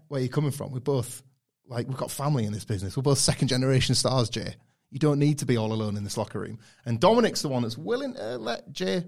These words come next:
like, opens the door a crack for Jey to join the Judgment Day. Um, but before he can kinda go on with that, you get an interruption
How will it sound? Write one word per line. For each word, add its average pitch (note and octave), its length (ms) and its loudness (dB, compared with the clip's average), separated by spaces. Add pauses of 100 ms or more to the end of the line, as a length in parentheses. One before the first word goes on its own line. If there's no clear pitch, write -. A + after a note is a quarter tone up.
like, E3 260 -2
opens A3 340 2
the G3+ 80 4
door F3+ 120 8
a C#3+ 40 4
crack C#3 240 2
for D3 100 -4
Jey C3+ 220 0
to - 60 -6
join B2 240 -2
the A2 80 -2
Judgment C#3+ 320 0
Day. C3 180 6 (480)
Um, A#2+ 360 8
but B2+ 160 6
before F3 340 10
he D3+ 80 8
can C#3+ 160 4
kinda C3+ 160 4
go B2 140 6
on A#2 100 6
with G#2+ 100 4
that, A#2 220 6
you A2 100 0
get A2 180 4
an A2+ 60 0
interruption A#2+ 600 2